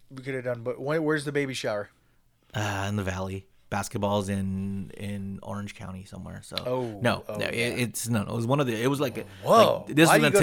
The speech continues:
Speaker 2: take
Speaker 1: to
Speaker 2: a
Speaker 1: Orange County to play basketball?
Speaker 2: Just to go play with these group of guys, 'cause I don't see them very often, so we play here and there when, when we can.
Speaker 1: Yeah,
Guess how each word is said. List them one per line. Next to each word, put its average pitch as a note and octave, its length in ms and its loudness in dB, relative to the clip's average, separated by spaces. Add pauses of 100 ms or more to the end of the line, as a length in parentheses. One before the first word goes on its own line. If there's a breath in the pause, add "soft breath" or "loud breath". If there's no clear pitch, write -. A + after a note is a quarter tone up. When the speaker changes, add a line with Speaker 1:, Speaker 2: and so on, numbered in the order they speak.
Speaker 2:
take D#3+ 80 6
Speaker 1:
to - 40 4
Speaker 2:
a - 40 6
Speaker 1:
Orange E3 240 2
County D#3 340 4
to C3 80 -4
play B2+ 140 -4
basketball? A2+ 840 -2 (200)
Speaker 2:
Just D3 220 -2
to - 60 -4
go D3 120 6
play C#3+ 140 4
with B2 80 4
these B2+ 120 2
group A#2 220 -2
of G#2 80 -6
guys, A2+ 480 0 (640)
'cause C#3 100 0
I C#3 40 8
don't C3+ 140 6
see B2 140 0
them G2 220 -2
very G2 160 -4
often, G2+ 340 -6
so - 100 -10
we G2 100 -6
play G#2 280 -4
here G2 180 -4
and F#2+ 120 -4
there - 300 -6 (180)
when, G2+ 180 -4
when - 140 -12
we G2+ 100 -8
can. A#2+ 300 -4 (1000)
Speaker 1:
Yeah, G2 320 -8